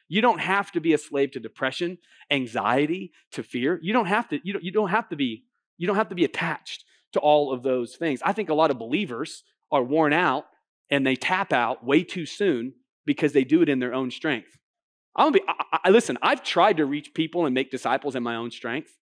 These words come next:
They all left and planted other churches. Not like, they're not around anymore. They, they,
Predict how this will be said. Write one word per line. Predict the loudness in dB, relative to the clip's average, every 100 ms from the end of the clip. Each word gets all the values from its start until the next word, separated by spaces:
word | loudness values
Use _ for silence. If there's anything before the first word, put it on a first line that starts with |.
| _ _ _ _ _ _ 0
They | 4
all | 6 6
left | 4 2
and | -2
planted | -4 -4 -2
other | -4 -6
churches. | -10 -10 -12 -18 -20 _ _ _ _ _ _ _ _ _ _ _ _ _ _ _ _ _ _ _ _ -6
Not | -6 -4
like, | -6 -8 -8
they're | -4
not | -4 -6 -10
around | -6 -4 -4
anymore. | -8 -14 -16 -16 -18 _ _ _ _ _ _ _ _ _ _ _ _ _ _ _ _ _ _ _ _ _ _ -2
They, | 2
they, | 4